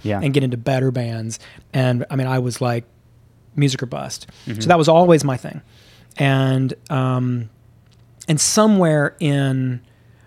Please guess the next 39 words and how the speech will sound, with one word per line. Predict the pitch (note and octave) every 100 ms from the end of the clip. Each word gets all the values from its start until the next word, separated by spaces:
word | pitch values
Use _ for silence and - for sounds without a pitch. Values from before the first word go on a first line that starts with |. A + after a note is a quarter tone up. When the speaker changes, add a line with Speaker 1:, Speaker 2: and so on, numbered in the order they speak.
| _ _
Speaker 2:
um, | C#3+ C3 B2+ B2 B2 A#2+ - _ _
high | - E3 D#3
school, | - - B2+ A#2+
middle | C#3 D#3
of | C#3
high | B2 D3
school | - C3+ B2
is | C#3+ C3
when, | C3 C3+ B2+ B2+ B2 A#2+ - - - -
uh, | C3+
so | D3
I | E3
grew | D#3+
up | D3
in | C#3+ C3+
the | B2
South. | D3 B2
I | C3
grew | C#3+
up | C3+
in, | B2+ B2 B2+ -
uh, | C#3 B2 B2+
Memphis | D#3 D3 C#3+ D3 C3+
and | - C3+
then | B2
in |
Houston. | A2+ C#3 - A#2 A2+ A#2 - A2
Speaker 1:
Okay. | G#2+ G#2+ - - -
Speaker 2:
Um, | - C3+ C3 B2+ B2+ A#2+ A#2 _ _ -
but | C3+ C3+
both | C#3+ C3 D3
in | C3
the, | C3 A#2 - _ _ _ -
in | C3+ C3
the | B2
bottom | - C3+ C3
half, | B2 B2 B2 - -
and, | C#3 C3 C3
uh, | B2+ B2 A#2+